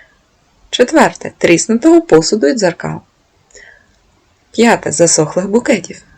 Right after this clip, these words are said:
Шосте, звіриних опудал і шкур. Народні прикмети про бідність. Щоб вам не довелося рахувати копійки до зарплати, не змітайте голою долонею крихти хліба зі столу,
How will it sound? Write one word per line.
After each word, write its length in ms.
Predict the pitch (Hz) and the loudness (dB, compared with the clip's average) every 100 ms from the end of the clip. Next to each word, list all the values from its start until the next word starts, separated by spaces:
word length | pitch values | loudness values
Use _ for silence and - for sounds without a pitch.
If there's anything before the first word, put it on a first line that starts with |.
| _ | _
Шосте, 640 | - - 151 - 285 - | 0 0 -2 -2 -2 -2
звіриних 640 | 269 226 190 185 160 151 156 | -4 0 2 2 0 -4 -8
опудал 420 | - 147 165 226 | -4 -2 0 0
і 20 | |
шкур. 320 | - - 151 - _ _ _ - - _ _ _ _ _ _ _ _ _ - - _ | -2 -4 -8 -10 _ _ _ -20 -20 _ _ _ _ _ _ _ _ _ -20 -20 _
Народні 380 | 185 160 165 247 | 4 4 4 2
прикмети 480 | - 320 151 151 233 | 0 -2 -2 0 2
про 160 | 262 | 2
бідність. 500 | 190 151 156 - _ _ _ - - - - | 0 -6 -10 -16 _ _ _ -14 -10 -10 -2
Щоб 220 | - 202 | 2 4
вам 240 | 202 370 | 4 6
не 100 | 359 | 6
довелося 560 | 240 196 185 165 - 214 | 6 4 4 2 2 0
рахувати 460 | 196 175 170 156 | 0 0 0 -2
копійки 500 | 151 147 - 151 - | -6 -8 -8 -6 0
до 120 | 320 262 | 2 2
зарплати, 560 | 196 - 147 147 - - _ _ _ - - - - - | -2 -4 -6 -6 -10 -14 _ _ _ -16 -10 -8 -10 -4
не 400 | 196 202 196 277 | 0 2 2 2
змітайте 680 | 349 370 359 208 226 320 | 2 0 0 0 0 0
голою 360 | 294 220 196 180 | 2 2 2 2
долонею 680 | 170 165 165 185 269 311 330 | 2 2 2 0 0 0 -2
крихти 460 | - 170 180 - 302 | 0 0 0 -4 -6
хліба 460 | - 180 165 240 | -4 -4 -2 -2
зі 120 | 247 254 | -2 -2
столу, 420 | - 165 160 | -4 -4 -4